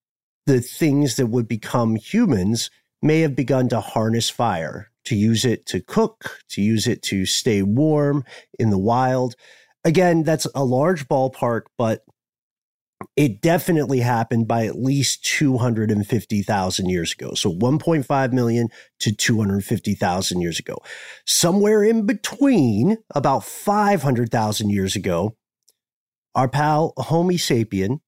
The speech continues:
Homo is the genus, uh, Homo is Latin for man. So Homo sapien branches off and makes a bunch of, uh,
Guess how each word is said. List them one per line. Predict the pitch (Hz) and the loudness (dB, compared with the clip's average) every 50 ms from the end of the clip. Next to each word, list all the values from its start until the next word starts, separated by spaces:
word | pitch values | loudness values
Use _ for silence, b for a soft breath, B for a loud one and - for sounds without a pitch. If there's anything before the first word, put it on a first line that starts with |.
| _ | _
Homo | - - 160 156 156 156 143 131 131 123 | -4 0 0 2 2 2 2 0 0 0
is | - 120 120 113 107 - | 0 -2 -2 -2 -2 -4
the | - | -6
genus, | 101 - 123 123 113 107 107 101 98 - - B B B B B - | -6 -2 0 0 0 2 0 0 -2 -4 -6 B B B B B -2
uh, | 113 110 104 104 101 | -2 0 0 -2 -2
Homo | 101 131 120 120 113 | 0 0 0 2 0
is | 113 98 | 0 -2
Latin | 95 117 113 110 104 107 107 | 0 -2 -2 0 -2 -4 -4
for | - - 110 | -4 -4 -4
man. | 101 101 92 87 87 95 98 | -2 -2 -2 -2 -2 -2 -4
So | 95 - - 107 95 | -2 -2 -2 -2 -2
Homo | 92 123 127 135 143 | -2 0 0 0 0
sapien | 139 - - 135 120 113 - 123 113 110 113 113 B B B B B B B B _ _ _ _ - | 0 0 0 -2 -2 0 -2 -2 -2 -2 -2 -6 B B B B B B B B _ _ _ _ -4
branches | 107 117 131 143 160 165 143 - 175 165 151 | 0 0 2 2 2 2 0 0 0 0 2
off | 147 117 113 95 101 110 - - b b b b b _ _ | 2 0 0 0 -2 -6 -8 -12 b b b b b _ _
and | - 135 143 135 131 127 131 131 | -2 0 0 2 2 0 2 2
makes | 143 143 131 - 143 | 0 0 0 0 -2
a | 117 | -4
bunch | 104 85 143 147 170 185 - - | -2 -2 0 0 2 0 0 0
of, | 131 113 101 - B B B B B | -2 -2 -2 -8 B B B B B
uh, | - 120 117 117 117 | -2 0 0 0 0